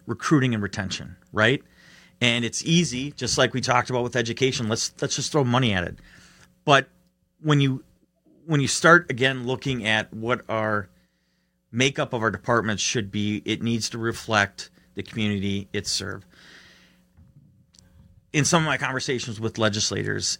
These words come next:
it's like, "Okay, let's take away the barriers that may prevent someone who may want to get into this profession that can't." And I think a, a huge barrier is money. Uh, that two-year college that,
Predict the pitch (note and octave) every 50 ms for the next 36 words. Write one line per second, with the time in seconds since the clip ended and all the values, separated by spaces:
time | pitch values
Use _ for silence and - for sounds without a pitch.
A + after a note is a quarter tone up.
0 | _ - A2+ A#2 - - - A2 G#2 G#2 - - - C3+ - - B2 A2 A2 B2
1 | - - - - - - F#3 F3+ - G3 F3 C#3 C3+ C#3+ D3 C#3+ B2 A#2+ G2 -
2 | - - B2 B2 C3+ C3 B2+ B2 A2 G#2 G#2 G2+ G2+ G2 - - A2+ G2 G#2 A#2
3 | A#2 A2+ - C3 A#2 G#2 G2+ A2+ B2 B2 B2 G#2 - _ _ _ _ _ _ _
4 | _ _ - - - B2+ A#2+ B2 A#2+ A#2 G#2 - - D#3 D3 B2 A#2+ C3+ C3+ B2
5 | - - G2+ G#2 G#2+ A2 A#2+ C3+ - - E3 D3 C#3+ D#3 D3+ D#3+ D#3+ D3+ D#3 D#3+
6 | - - E3 D3+ - F3 E3+ D#3+ - - E3+ F3 E3 - - - - A2 A2 -
7 | - - - A2 F#2 F2+ - - - - _ _ _ - - - _ _ - A2+
8 | A#2 A#2+ A2+ D3+ C3+ A#2 A#2 G2 - - - A#2 - - F3+ G3+ - - - G2+
9 | F#2+ F#2+ G2+ G#2 A#2 B2 C#3+ - - - D3 C3 B2+ D3 E3+ F#3 A#2+ G2 - -
10 | _ _ _ _ _ _ _ _ - - - - - - - A2 G#2+ G#2 G#2 G#2
11 | G2 - - - A2 G#2+ - - - E3 D#3 D3+ C#3+ - - - - D3 C#3+ C3
12 | A#2 G2+ E2+ F#2+ - - - A2 G#2 G2 G2 F2